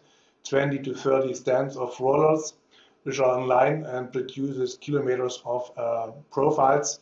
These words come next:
And we did it another way. We put one movable, uh, roller pair on the end effector on a robot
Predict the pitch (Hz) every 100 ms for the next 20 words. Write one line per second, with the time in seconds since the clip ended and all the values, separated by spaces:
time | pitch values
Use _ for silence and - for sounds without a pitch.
0 | _ _ _ _ 127 123 131 131 147 156
1 | 156 151 147 135 - 135 123 135 151 135
2 | 147 147 135 131 135 135 - 143 - 139
3 | 131 143 147 143 - _ - 143 151 143
4 | 135 135 135 135 - 123 123 123 120 -
5 | _ _ _ _ _ - - _ _ 120
6 | 143 151 147 147 143 143 - 135 131 127
7 | 131 135 151 - 147 - 131 123 120 123
8 | 135 139 139